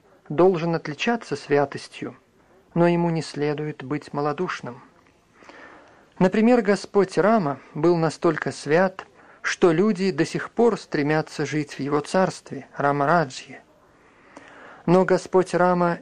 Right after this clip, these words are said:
никогда не проявлял малодушия. Злодей Равана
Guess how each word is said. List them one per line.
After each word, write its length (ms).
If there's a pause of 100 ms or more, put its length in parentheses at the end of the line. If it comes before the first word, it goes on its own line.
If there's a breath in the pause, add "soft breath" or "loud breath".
никогда 760
не 140
проявлял 560
малодушия. 680 (1400 soft breath)
Злодей 580
Равана 680